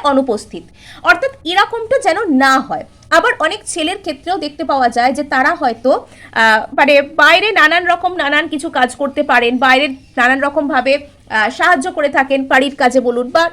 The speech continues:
অনেক কিছুতে সাহায্য করেন, তারা বাইরে যাচ্ছেন, ভালো টাকা ইনকাম করছেন, সব কিছুই করছেন, ভালো পড়াশোনাও করেছেন একটা সময়,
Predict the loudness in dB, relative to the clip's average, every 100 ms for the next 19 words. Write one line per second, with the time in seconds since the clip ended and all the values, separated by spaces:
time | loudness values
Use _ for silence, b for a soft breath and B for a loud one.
0 | 0 0 0 -4 -8 -4 -4 0 0 0
1 | 0 0 0 0 2 2 2 2 0 -2
2 | -4 -6 -4 -6 -6 -6 -6 -4 -6 -6
3 | -6 -6 -2 -2 -4 -8 -4 -4 -2 -4
4 | -2 0 2 4 2 0 -2 -2 -4 -4
5 | -6 -6 -4 -4